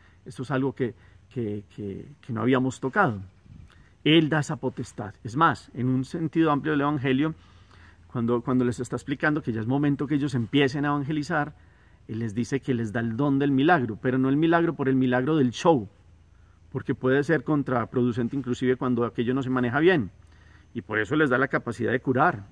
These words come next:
y ellos curaban y expulsaban demonios. Tenían la posibilidad de curar el cuerpo y curar el alma,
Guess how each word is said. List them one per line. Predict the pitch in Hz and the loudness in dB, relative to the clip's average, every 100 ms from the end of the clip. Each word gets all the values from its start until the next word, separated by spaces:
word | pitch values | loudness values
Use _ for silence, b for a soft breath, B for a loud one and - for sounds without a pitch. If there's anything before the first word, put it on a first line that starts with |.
| - | -12
y | 123 | -10
ellos | 101 151 | -10 -8
curaban | 143 123 151 160 95 85 b b b | -4 0 0 0 -6 -10 b b b
y | 135 | -2
expulsaban | 135 - 131 120 135 | -2 -2 -4 0 0
demonios. | 147 127 175 139 104 - b b _ | 2 2 2 0 -4 -10 b b _
Tenían | 117 131 | -2 2
la | 151 | 2
posibilidad | 151 143 120 113 | 0 -2 0 0
de | 107 | 0
curar | 135 135 180 | 0 2 2
el | 170 | 2
cuerpo | 214 208 190 | 2 2 -2
y | |
curar | - 139 147 | 0 0 2
el | 165 | 4
alma, | 170 110 92 | 4 2 -2